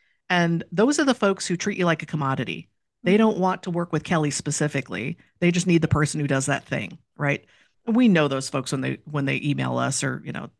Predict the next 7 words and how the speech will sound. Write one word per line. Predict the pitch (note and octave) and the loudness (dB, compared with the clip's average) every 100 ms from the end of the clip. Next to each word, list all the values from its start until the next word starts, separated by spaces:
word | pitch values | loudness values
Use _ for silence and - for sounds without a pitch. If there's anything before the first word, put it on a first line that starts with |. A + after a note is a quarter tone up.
| _ _ - D#3 - _ - | _ _ -10 -10 -10 _ -10
corner | - D#3 C#3+ | -2 0 2
us | C3 - | 2 2
at | C#3+ | 0
a | |
networking | C3+ C3 C3+ C3 C3+ C#3 | -2 -4 -6 -8 -10 -4
thing. | C3 C3+ - - - _ | -4 -6 -14 -20 -20 _
Um, | F#3 E3 D#3 | -2 0 -2